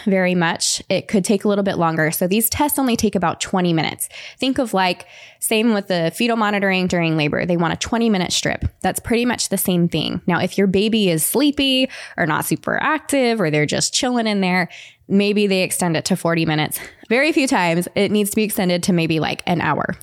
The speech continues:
or so, but should take between twenty to forty minutes. And if baby is not very active, maybe they have you drink a little bit of juice.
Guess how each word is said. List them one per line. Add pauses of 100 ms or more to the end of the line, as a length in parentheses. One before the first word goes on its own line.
or
so, (320)
but
should
take
between
twenty
to
forty
minutes. (400)
And
if
baby
is
not
very
active,
maybe
they
have
you
drink
a
little
bit
of
juice.